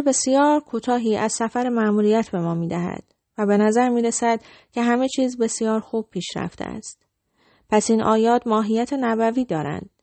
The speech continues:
عیسی یک پارچه از صحبت کردن کنار رفته است. در مورد آیندهٔ نزدیک، به سالهای آینده، کتاب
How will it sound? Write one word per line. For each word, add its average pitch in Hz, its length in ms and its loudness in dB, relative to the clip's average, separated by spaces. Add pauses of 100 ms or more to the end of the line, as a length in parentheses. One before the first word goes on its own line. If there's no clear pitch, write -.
(140)
عیسی 226 300 -2
یک 214 220 0
پارچه 226 360 0
از 262 120 0
صحبت 202 400 -4
کردن 208 360 0
کنار 208 360 0
رفته 170 300 -4
است. - 340 -8 (1600)
در 311 140 6
مورد 349 240 4
آیندهٔ 262 520 2
نزدیک، 214 680 -2 (920)
به 247 80 -2
سالهای 262 580 2
آینده، 220 720 0 (100)
کتاب 254 360 -4